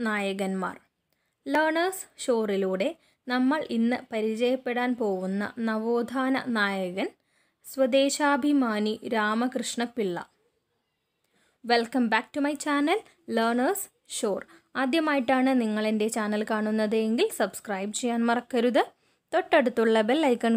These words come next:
കൂടി എനേബിൾ ചെയ്യുകയാണെങ്കിൽ ഞാൻ അപ്ലോഡ് ചെയ്യുന്ന വീഡിയോസ് നിങ്ങൾക്ക് നോട്ടിഫിക്കേഷനായി ലഭിക്കുന്നതാണ്. സ്വദേശാഭിമാനി രാമകൃഷ്ണ പിള്ള. ജനനം ആയിരത്തി എണ്ണൂറ്റി എഴുപത്തി എട്ട്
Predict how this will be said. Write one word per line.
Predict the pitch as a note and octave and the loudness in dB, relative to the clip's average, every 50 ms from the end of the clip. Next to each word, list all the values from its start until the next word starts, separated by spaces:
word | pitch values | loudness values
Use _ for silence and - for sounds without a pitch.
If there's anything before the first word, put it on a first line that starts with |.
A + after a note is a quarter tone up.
| A3+ A#3+ | 4 2
കൂടി | A3+ G#3+ A3 G#3+ G3+ | 2 2 2 0 0
എനേബിൾ | G3 F#3+ G3 G3 G#3 G#3+ A3 - | 0 0 0 0 0 0 0 2
ചെയ്യുകയാണെങ്കിൽ | B3+ A#3 A#3 A#3 A3+ A3+ A#3 A#3 A#3 A3+ A3+ A#3 A#3+ A#3+ D4+ A4+ - _ _ _ _ _ - A3+ | 2 2 2 4 4 4 4 4 4 2 2 2 2 0 0 -2 -4 _ _ _ _ _ -8 -4
ഞാൻ | A3 G#3+ G#3+ G#3+ | -4 -2 -2 -2
അപ്ലോഡ് | G3+ - A#3+ A#3 A#3+ B3 - - | -4 -2 2 2 2 2 2 0
ചെയ്യുന്ന | C4 B3 B3 A#3+ B3 B3 B3 B3 | 0 0 2 2 2 2 2 2
വീഡിയോസ് | B3 A#3 A#3+ A#3+ C#4 C4+ - C4 | 2 2 2 2 0 0 0 0
നിങ്ങൾക്ക് | B3+ B3 B3 A#3+ B3 - D#4 G#4+ - - - _ _ - B3+ | 0 0 0 0 -2 -2 -4 -6 -6 -8 -20 _ _ -4 -2
നോട്ടിഫിക്കേഷനായി | C4 D#4 D#4+ - E4+ - - C#4 - - B3+ A#3 - - A3+ G#3 F#3+ G3+ C#4 E4+ - - B3+ | 0 0 0 0 -2 -2 -2 -6 -2 -2 -2 -2 -2 -2 -4 -2 -2 -2 -4 -6 -4 0 0
ലഭിക്കുന്നതാണ്. | C4 A3+ B3+ - - A#3 G#3 F#3+ F3 E3+ D#3+ D#3 - - - _ _ _ _ _ _ _ _ _ _ _ _ _ _ _ _ _ _ _ _ _ _ _ _ _ _ _ _ _ _ _ _ _ _ _ _ - | 0 0 0 -4 -4 -4 -4 -4 -4 -6 -6 -8 -10 -14 -16 _ _ _ _ _ _ _ _ _ _ _ _ _ _ _ _ _ _ _ _ _ _ _ _ _ _ _ _ _ _ _ _ _ _ _ _ -4
സ്വദേശാഭിമാനി | - D4 D4+ C#4+ D#4 D#4+ D#4+ - E4+ D#4+ E4 C#4+ C4 D#4 D#4+ D#4 D4 C4+ C4 C4 B3 - F#3+ A#3 | 0 0 2 4 4 2 2 2 4 4 4 4 4 0 0 0 2 2 2 0 0 0 0 2
രാമകൃഷ്ണ | A3+ G#3 G#3+ A3 A3+ A3+ C4+ B3 - - A#3+ A3+ A3 - | 2 2 2 0 -2 -2 -4 -8 -6 -4 -4 -4 -4 -4
പിള്ള. | G3+ F#3 F3 E3+ - - _ _ _ _ _ - | -4 -4 -4 -6 -8 -12 _ _ _ _ _ -6
ജനനം | G3+ A#3 A3+ A3+ A3+ A3+ A#3 D4+ G#4 - _ _ _ - - B3 | -4 -2 0 0 0 0 -2 -2 -4 -6 _ _ _ -8 -2 0
ആയിരത്തി | B3 B3+ C4 B3+ C#4 C4+ C4+ - D#4+ D4 C4+ C4+ | 0 2 2 2 2 0 0 -2 -2 0 2 4
എണ്ണൂറ്റി | C4 B3+ B3+ B3 B3+ A#3 - C4+ B3 - | 4 4 4 2 0 -2 -2 -4 -2 0
എഴുപത്തി | A#3 A3 A3+ A3 A3+ A3 _ - C4+ A#3+ A3 G#3+ | 0 0 0 0 -2 -2 _ -8 -4 -2 -2 -2
എട്ട് | G3 - - - G#3+ | -2 -4 -6 -6 -6